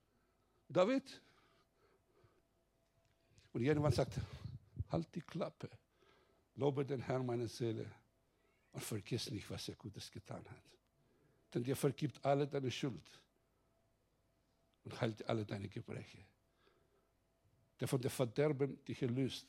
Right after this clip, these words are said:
hat und krönt dich mit Gnade und Barmherzigkeit.“ An anderer Stelle, „So hoch der Himmel ist, so stark ist die Gnade Gottes über dich, Seele. Preis ihm.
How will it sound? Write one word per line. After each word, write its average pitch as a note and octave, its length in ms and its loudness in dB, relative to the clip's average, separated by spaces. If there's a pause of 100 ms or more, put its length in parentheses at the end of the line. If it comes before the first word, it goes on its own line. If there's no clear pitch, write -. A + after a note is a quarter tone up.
hat - 300 -14 (1500)
und A#2 140 -2
krönt C#3 380 0
dich - 180 -16 (400)
mit - 160 -6
Gnade A2+ 500 -2
und G2 100 -4
Barmherzigkeit.“ G2 920 -10 (1700)
An A2+ 80 0
anderer B2 200 2
Stelle, B2+ 300 0
„So - 180 2
hoch D#3+ 180 4
der - 120 2
Himmel C#3+ 400 2
ist, - 320 -10 (2000)
so D#3+ 360 6
stark D#3 360 2
ist B2+ 140 -8
die B2+ 80 -2
Gnade C#3+ 480 4
Gottes - 340 -2
über C3+ 160 2
dich, A#2+ 320 0
Seele. C3+ 380 2 (300)
Preis D3+ 380 8
ihm. D3+ 260 6